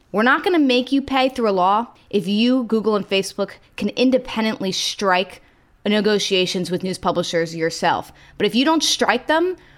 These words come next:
we're gonna pass the law." So right now, this week, lawmakers are looking to pass the law. It's going to happen imminently. It's been brought to Parliament. And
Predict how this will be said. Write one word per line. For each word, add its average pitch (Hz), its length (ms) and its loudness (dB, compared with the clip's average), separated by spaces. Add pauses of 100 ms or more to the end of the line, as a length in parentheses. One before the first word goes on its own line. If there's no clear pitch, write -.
(120)
we're 208 140 0
gonna 220 180 2
pass 180 380 -2
the 180 80 -2
law." 160 300 0
So 196 420 0 (300)
right 247 260 2
now, 262 300 4
this 233 260 -2
week, 240 320 0 (100)
lawmakers 208 760 0
are 180 240 4
looking 196 380 0
to 254 100 -2
pass 277 320 0
the 202 100 -2
law. 170 220 2
It's 196 180 -4
going 185 280 0
to 185 100 -2
happen 170 460 -2 (240)
imminently. 208 540 0
It's - 140 -6
been 170 360 -2 (320)
brought 196 240 2
to 202 80 -6
Parliament. 175 580 -2 (380)
And 202 320 2